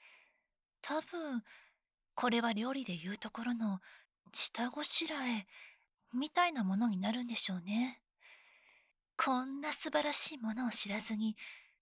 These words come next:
今まで普通にオナニーだけさせてたなんて、一生の不覚です。と、ここまで説明すれば、いくら頭があれなお兄さんでも、今から私の美味しい食事のために、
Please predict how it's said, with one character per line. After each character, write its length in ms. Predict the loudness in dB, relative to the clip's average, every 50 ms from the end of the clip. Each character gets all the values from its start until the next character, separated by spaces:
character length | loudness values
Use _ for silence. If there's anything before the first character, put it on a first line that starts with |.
| -12 -4 0
今 240 | 4 6 6 6
ま 140 | 6 4 2
で 100 | 0 -2
普 140 | -2 -2 0
通 240 | 2 2 2 4 2
に 140 | 2 4 2
オ 80 | 2
ナ 160 | 0 0 -2
ニ 160 | -4 -6 -8 -6
ー 20 |
だ 80 | -6 -8
け 120 | -8 -6
さ 120 | -6 -4 -4
せ 120 | -4 -4 -4
て 140 | -6 -8
た 140 | -8 -6 -6
な 140 | -4 -4 -4
ん 80 | -4 -4
て、 140 | -6 -6 -4 -4 -6 -8 -14 _ _ _ _ _ _ _ _ _
一 160 | 0 2 4
生 320 | 4 4 4 4 2 2 2
の 80 | 2
不 140 | 0 -2 -2
覚 280 | -4 -4 -4 -6 -6 -6
で 140 | -6 -4
す。 280 | -4 -4 -4 -6 -8 -12 _ _ _ _ _ _ _ _ _ _ _ _ _ _ _ _ _ _ _ _ _ _ _ _ _ 2
と、 160 | 2 2 2 _ _ _ _ _ -20 -20 -20 -20 -20 _ _ _ _ _ _ _
こ 160 | _ -4 -2 0
こ 120 | 2 2
ま 140 | 2 2 0
で 80 | -2
説 300 | -4 -6 -4 -2 0 2
明 160 | 2 2 2 4
す 180 | 2 2 2
れ 140 | 2 0 2
ば、 180 | 0 0 -2 -2 _ _ _ _ _ _ _ _ -2
い 100 | -2 0
く 120 | 0 2 2
ら 120 | 4 2
頭 360 | 4 2 4 4 6 6 6
が 80 | 4 0
あ 60 | 0
れ 120 | 0 0
な 140 | 2 2 2
お 20 | 2
兄 200 | 2 0 0 0
さ 180 | 0 0 0 0
ん 60 | -2
で 100 | -2 -4
も、 320 | -4 -2 -2 -2 -2 -2 -6 _ _ _ -20 -20 -20 -20 _ _ _ _ _ _ _ 0
今 240 | 4 6 6 6 6
か 120 | 4 0
ら 120 | -6 -6 -8
私 380 | -10 -8 -6 -2 0 2 2 2
の 220 | 2 2 0 -2
美 140 | -2 -2 0
味 20 |
し 220 | 2 2 2 2 2
い 20 | 2
食 280 | 0 0 -2 -4 -6
事 120 | -6 -6 -8
の 100 | -8 -6
た 160 | -6 -6 -6
め 160 | -6 -8 -10
に、 160 | -12 -14 -16